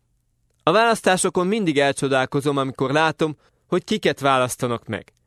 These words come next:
Hihetetlen és szörnyűséges. Isten itt egy szomorú képet tár elénk. A papok tetszésük szerint hatalmaskodnak, az emberek pedig ezt szeretik. Ahelyett, hogy sokkolná és felháborítaná őket a dolog,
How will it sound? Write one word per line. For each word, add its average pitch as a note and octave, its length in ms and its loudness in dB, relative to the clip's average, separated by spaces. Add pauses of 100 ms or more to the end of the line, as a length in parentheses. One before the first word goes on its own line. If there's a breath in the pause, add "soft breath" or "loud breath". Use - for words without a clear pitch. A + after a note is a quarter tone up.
(300)
Hihetetlen G3 600 2
és C#3 120 0
szörnyűséges. A#2 1120 -4 (1700)
Isten G3+ 300 0
itt G3+ 160 0
egy F3+ 120 2
szomorú G#3+ 420 0
képet C3+ 480 -2
tár A#2+ 240 0
elénk. F#2+ 400 -8 (680)
A - 100 0
papok F#3 360 0
tetszésük G3 560 0
szerint D3+ 360 0
hatalmaskodnak, C#3+ 920 0 (240 soft breath)
az G3 140 0
emberek G3+ 360 2
pedig D3 260 0
ezt D3 180 2
szeretik. - 640 -6 (680)
Ahelyett, A3 320 4
hogy F3+ 120 0
sokkolná D3+ 640 2
és C#3 140 -2
felháborítaná D#3 1000 2
őket C#3 280 -2
a C3+ 60 0
dolog, D3 320 -2